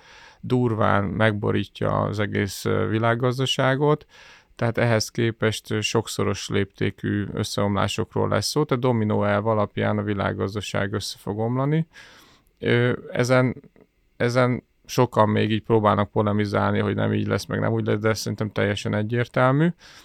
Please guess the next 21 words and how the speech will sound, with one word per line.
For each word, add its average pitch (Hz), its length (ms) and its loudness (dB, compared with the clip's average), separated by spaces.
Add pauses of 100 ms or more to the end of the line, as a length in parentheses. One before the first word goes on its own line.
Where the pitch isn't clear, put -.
(240)
Ö, 120 320 2
nagyon 120 260 4
sokféle 107 440 0
módon 104 680 2 (240)
megtámasztja 104 960 -2
a 104 60 2
könyv, 104 380 -2
alátámasztja 104 760 -2
ezeket 104 320 -6
a - 80 -20
tényeket, 117 680 0 (520)
és, 123 480 0
ö, 127 200 2
nyilván 127 380 2
egy 113 240 0
összeomló 107 960 2
gazdasági 113 600 -2
rendszerben, 127 800 2
meg 107 260 0
egy, 107 280 0
ö, 107 240 0